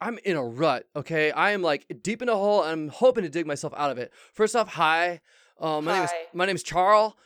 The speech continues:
Speaker 1: You guys got that right. It's Charles, short for Charlie, short for Charles.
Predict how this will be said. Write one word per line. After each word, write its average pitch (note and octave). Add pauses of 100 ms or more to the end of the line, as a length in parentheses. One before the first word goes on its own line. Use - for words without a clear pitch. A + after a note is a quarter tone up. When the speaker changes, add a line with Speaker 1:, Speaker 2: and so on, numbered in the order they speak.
(160)
Speaker 1:
You D#3+
guys F#3+
got G3+
that F3
right. E3+
It's D#3
Charles, F3
short E3+
for F3+
Charlie, D#3+
short F#3
for F3+
Charles. D#3